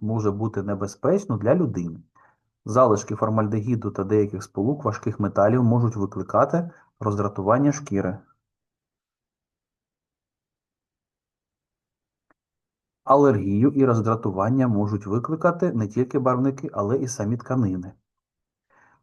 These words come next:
Одяг низької якості може завдати шкоди навіть людям, не схильним до алергії.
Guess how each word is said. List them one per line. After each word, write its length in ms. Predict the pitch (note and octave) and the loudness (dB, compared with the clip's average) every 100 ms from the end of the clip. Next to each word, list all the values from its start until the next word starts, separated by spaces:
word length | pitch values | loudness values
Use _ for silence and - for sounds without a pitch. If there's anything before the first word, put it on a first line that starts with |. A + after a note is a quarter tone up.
| _ - | _ 0
Одяг 340 | C3+ A#2+ - | 2 2 0
низької 400 | A2 - B2 G#2 | -2 0 0 2
якості 500 | G2 G2+ D#3 D3+ C3 | 2 0 0 -4 -4
може 280 | A2 G#2+ G#2+ | -2 -2 -2
завдати 420 | G2+ F#2+ G#2 G#2 | -4 -2 -4 -4
шкоди 380 | - - A3+ C3+ | -10 -4 0 0
навіть 340 | G#2+ D#3 F3+ | 0 0 0
людям, 380 | C3+ C#3 B2+ B2 | -2 -2 -2 -2
не 100 | A2 | -2
схильним 420 | - - D3 E3 | -4 -2 0 0
до 120 | A#2+ D3 | 0 2
алергії. 600 | D#3 B2+ G2 F#2 F#2+ | 0 -2 -4 -6 -8